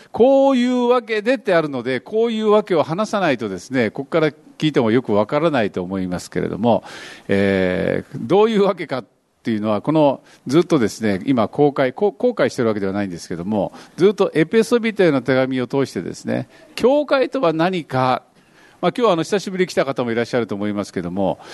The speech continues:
教会って何だろう、まあ、いろんな宗教に行ってみたけども、ちょっとなんか教会って違うなっていうものを感じると思うんですよね。まあ、悩みがあるからいろんな宗教にも行く。そして祈ってもらったり、祝福してもらったりしていく。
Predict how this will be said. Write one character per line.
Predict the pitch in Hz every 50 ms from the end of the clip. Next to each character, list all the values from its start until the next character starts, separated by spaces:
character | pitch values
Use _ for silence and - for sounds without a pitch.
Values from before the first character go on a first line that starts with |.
| - - - -
教 | - - 262 311
会 | 285 359 359 349
っ |
て | - 220
何 | 196 202 220 240 233
だ | 220 202
ろ | 165 147 131
う、 | 120 - _
ま | - 180
あ、 | 165
い | 175
ろ | 185 247 269
ん | 262
な | 269
宗 | 247 - 285 277 262
教 | 220 233 190
に | 156 143
行 | 131 127
っ |
て | - 170 175
み | 185 185
た | 180 139
け | 117 117
ど | 110 113
も、 | 110 110 104 101 - _ -
ち | - -
ょ |
っ | 370
と | - - 269
な | 214 185
ん | 160
か | 151
教 | 131 - 175 180 180
会 | 190 185 170
っ |
て | 139 -
違 | 120 - - - - 147 131 156 156 160
う | 160 156
な | 156 156 147 131
っ |
て | 113 - - 113
い |
う | 104
も | 113 143
の | 160 127
を | 98
感 | - - - 147 156 160
じ | 143 151
る | 151 147 123
と | 117
思 | 95 92 90
う | 82
ん |
で | - -
す | - -
よ | - -
ね。 | - 160 185 175 - _ - - - - - - - - - - - -
ま | 240 220 185 151 120 104
あ、 | _ _ _ _ _ -
悩 | 151 170 214 233
み | 233 233 233
が | 220 220
あ | 214
る | 190
か | 180 226
ら | 226 208 180 156 120 98 - _ _ -
い | - 156
ろ | 151 156
ん | 151
な | 147 135
宗 | - - 151 131
教 | - 117 107
に | 95 98
も | 92 90
行 | 85 82
く。 | - - 95 92 - -
そ | - - 156
し | 147
て | - 147
祈 | 131 143 156 160
っ | 165
て | - - 131
も | 113 117
ら | 113 113
っ | 113
た | - _ - 120
り、 | 117 117 101
祝 | - - - - 143
福 | - - - 135
し | -
て | - 147
も | 131 135
ら | 135 135
っ | 131
た | - - 143
り | 127 117 104
し | - - -
て | - 107 98
い | 90
く。 | - - 87